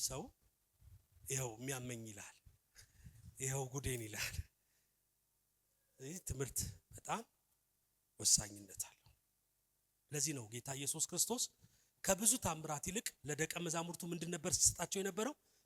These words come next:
ትምህርት። ለዛ ነው ቤተ ክርስቲያን የተተከለችው። ቀጣይ ነገራችን እንዲቀጥል በጣም ትምህርት ወሳኝነት አለው። እሺ፣ ስንተኛ? እ? አራተኛ።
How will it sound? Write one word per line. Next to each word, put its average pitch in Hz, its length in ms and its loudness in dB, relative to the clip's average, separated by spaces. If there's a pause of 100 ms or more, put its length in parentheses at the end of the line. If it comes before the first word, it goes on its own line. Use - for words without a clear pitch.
(180)
ትምህርት። 117 400 2
ለዛ 143 260 4
ነው 139 120 0
ቤተ 131 200 -2
ክርስቲያን 123 400 2
የተተከለችው። 113 720 0 (680)
ቀጣይ 240 320 4
ነገራችን 185 460 2
እንዲቀጥል 180 560 0 (240)
በጣም 160 480 4
ትምህርት - 380 -2 (240)
ወሳኝነት 104 600 4
አለው። - 180 -20 (1400)
እሺ፣ 117 140 4 (300)
ስንተኛ? 160 340 0 (1400)
እ? 156 100 2 (800)
አራተኛ። 104 520 -2